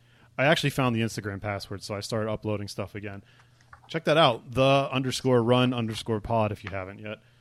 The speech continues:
on Instagram. There are some really rushed panels here. Um,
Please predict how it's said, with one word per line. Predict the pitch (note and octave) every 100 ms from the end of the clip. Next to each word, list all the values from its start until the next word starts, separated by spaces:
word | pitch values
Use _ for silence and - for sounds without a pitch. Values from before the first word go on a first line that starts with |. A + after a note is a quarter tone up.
| - A2
on | G2+
Instagram. | F#2+ G2+ G#2 G#2 G2+ - - -
There | C3+ C#3+ D3
are | C#3+
some | C3+ C3 B2 A#2+ A2+ A#2+ -
really | B2 A#2 B2 C#3 C#3+ C#3 C3 B2+ B2+ - _ -
rushed | A#2 A2 A2+ G#2+ - - - _ -
panels | A#2 A2+ G#2+
here. | - G#2+ G#2+ G#2+ -
Um, | G2+ G2+ G#2+